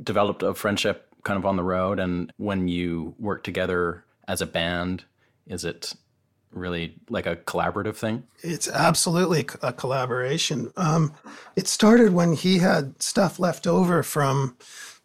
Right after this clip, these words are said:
Speaker 2: things. Uh, The Hip is a complete democracy, and all the songs are, come from them playing together. And, uh, you bring in a little piece, you, you,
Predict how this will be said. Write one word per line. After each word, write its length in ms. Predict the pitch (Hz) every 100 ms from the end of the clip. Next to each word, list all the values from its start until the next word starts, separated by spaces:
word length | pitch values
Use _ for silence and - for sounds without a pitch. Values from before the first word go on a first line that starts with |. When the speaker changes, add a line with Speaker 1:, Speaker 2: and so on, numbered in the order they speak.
| _
Speaker 2:
things. 400 | - 175 175 -
Uh, 220 | 160 151 -
The 100 | 160
Hip 300 | 135 208 208
is 160 | 151 143
a 60 |
complete 500 | - 147 - 151 147
democracy, 760 | 160 143 131 139 135 - 143 143
and 380 | 127 135 127 - -
all 200 | 139 135
the 100 | 139
songs 480 | - 127 139 143 -
are, 220 | 123 - _ - _ _ _ _ _ -
come 260 | - 156 151
from 400 | - 139 139 139
them 180 | 135 135
playing 320 | 143 147 139
together. 520 | 120 117 117 151 185 _ _ -
And, 380 | 151 147 139 135
uh, 120 | 135 - _ _ _ _ _ -
you 100 | 160 139
bring 240 | 151 147
in 200 | 147 139
a 60 | 135
little 220 | 139 131
piece, 480 | - 185 196 - 135
you, 160 | 135 - _
you, 240 | - 135